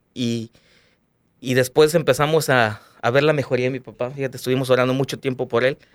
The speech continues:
Dios lo levantó de ahí, de, de la muerte, y entendimos que Dios estaba con nosotros.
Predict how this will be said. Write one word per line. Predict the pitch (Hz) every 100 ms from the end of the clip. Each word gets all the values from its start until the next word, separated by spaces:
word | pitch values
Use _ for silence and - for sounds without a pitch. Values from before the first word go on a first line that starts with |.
| _ _ _
Dios | 123 127
lo | 151
levantó | 139 110 110 131 135 - -
de | 113
ahí, | 113 131
de, | 170 135 113
de | 120
la | 101
muerte, | 113 147 147 - - _ _ _ -
y |
entendimos | 117 110 117 127 139 135
que | -
Dios | 110
estaba | 110 110 104
con | 98
nosotros. | 92 - - - _